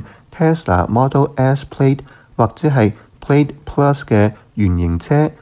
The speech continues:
喺 Laguna Seca Raceway 試圈嘅視頻。據講，Model S Plaid 配備咗三個電動機，最高速度可以達到每個鐘頭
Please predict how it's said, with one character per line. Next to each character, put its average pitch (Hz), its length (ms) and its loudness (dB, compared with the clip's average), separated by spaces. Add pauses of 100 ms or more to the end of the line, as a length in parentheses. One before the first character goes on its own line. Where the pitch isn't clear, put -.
(220)
喺 120 200 2
Laguna 131 600 2
Seca 127 720 0
Raceway 123 680 2 (280)
試 120 340 0
圈 143 160 -2
嘅 127 80 0
視 101 200 -2
頻。 95 240 -2 (520)
據 101 160 2
講， 101 280 0 (220)
Model 139 380 2
S 139 280 0
Plaid 143 260 0
配 101 220 0
備 90 200 -2
咗 98 300 2 (220)
三 143 340 -2
個 104 180 2
電 92 220 -2
動 92 180 -2
機， 143 300 2 (260)
最 110 280 0
高 131 200 2
速 127 140 -4 (100)
度 95 200 2
可 95 160 -2
以 113 100 0
達 98 220 -2
到 101 240 0
每 92 160 0
個 98 100 0
鐘 117 240 -4
頭 113 300 0